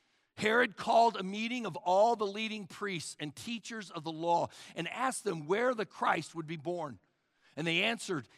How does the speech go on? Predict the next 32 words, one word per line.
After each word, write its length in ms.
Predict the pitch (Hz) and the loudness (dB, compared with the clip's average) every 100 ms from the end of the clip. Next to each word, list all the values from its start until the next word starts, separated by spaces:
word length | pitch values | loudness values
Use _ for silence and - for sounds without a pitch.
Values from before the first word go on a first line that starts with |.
| - | -8
"In 80 | 170 | -4
the 80 | 156 | -4
town 400 | - 208 220 214 | -2 2 2 0
of 140 | 147 | 0
Bethlehem 600 | 214 233 190 156 147 147 | 2 2 0 -2 0 0
in 120 | 160 160 | -2 -6
Judea. 540 | 175 156 220 175 104 _ _ _ _ | -8 -8 -6 -8 -8 _ _ _ _
The 80 | 156 | -4
prophet 520 | - - 208 220 208 156 | 0 6 6 6 0 4
wrote 240 | 226 254 | 4 4
about 360 | 180 175 156 - | 4 6 4 2
this 220 | 170 - | -2 -2
in 160 | 185 | -6
the 100 | 196 | -6
scriptures. 720 | 190 - 233 - 190 - - - _ _ _ _ _ - | -6 -6 -8 -6 -12 -12 -16 -20 _ _ _ _ _ -6
But 220 | 135 117 | -6 -4
you, 420 | 160 269 214 107 _ _ _ _ _ | -2 0 -2 -8 _ _ _ _ _
Bethlehem, 840 | 123 151 190 - 147 123 117 98 80 _ _ | -4 4 4 2 -6 -6 -6 -12 -18 _ _
in 120 | 170 | -4
the 60 | 160 | 0
land 380 | 170 214 220 185 | 2 2 0 -2
of 100 | 160 | -10
Judah, 380 | 110 180 226 139 | -8 -6 -2 -2
are, 260 | 156 175 269 - _ _ _ _ | 4 4 2 -6 _ _ _ _
are, 200 | 175 175 | 4 6
are 200 | 175 175 | 6 4
important 600 | 170 151 - 247 247 160 156 | 2 -4 0 2 2 0 -2
among 400 | 170 196 208 190 | 4 6 6 2
the 80 | |
tribes 480 | 160 - 269 175 147 | -6 0 2 2 0
of 100 | 160 | -10
Judah. 440 | 127 202 196 123 | -10 -10 -10 -10